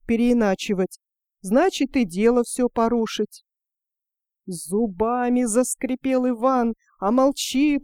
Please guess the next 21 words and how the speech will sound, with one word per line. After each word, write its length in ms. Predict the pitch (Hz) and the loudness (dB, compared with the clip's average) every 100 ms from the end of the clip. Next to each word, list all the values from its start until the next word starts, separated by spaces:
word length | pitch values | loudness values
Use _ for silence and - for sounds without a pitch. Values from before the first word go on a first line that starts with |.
| - | -2
понял, 460 | 226 294 302 294 285 | 2 4 6 6 2
что 260 | - - | 0 -2
правду 760 | 220 202 190 262 349 339 254 311 | -2 -2 -2 2 2 0 0 0
сказал 560 | - - 269 285 277 262 | 0 -2 -2 0 0 2
Адашев, 540 | 269 302 247 - 208 - _ _ | 2 2 2 0 -4 -6 _ _
вздохнул, 800 | 170 - 233 254 294 330 277 180 - _ | -16 0 2 2 4 6 6 4 -6 _
словно 580 | - 240 302 285 294 320 | -6 2 2 4 2 2
стон 580 | - - 359 349 320 | -2 -2 2 4 4
издал 460 | 320 240 220 302 277 | 2 0 2 4 4
всей 360 | - - 294 247 | -2 -2 -2 0
грудью, 680 | 208 311 294 247 226 214 - _ | 0 2 4 2 4 2 2 _
и, 120 | - | -2
наконец, 540 | 208 214 247 262 277 - - | 0 2 2 2 2 -2 -6
спросил: 680 | 240 262 - 277 247 160 - _ _ _ _ _ _ _ | -4 -4 -2 0 0 -2 -12 _ _ _ _ _ _ _
«Что 380 | - - 320 320 | -16 -4 0 2
же 140 | 220 | 2
делать?» 540 | 214 208 269 165 139 - _ _ _ _ _ _ _ _ _ _ _ | -2 2 0 0 -6 -18 _ _ _ _ _ _ _ _ _ _ _
«Жадны 540 | 185 196 349 302 262 | -4 2 2 4 4
новгородцы, 840 | 214 202 180 214 226 185 - - 151 - | 4 2 2 2 4 0 -2 -10 -10 -12
спроси 760 | - - 262 339 - 381 | -20 0 2 2 2 4
их, 40 | 330 | 4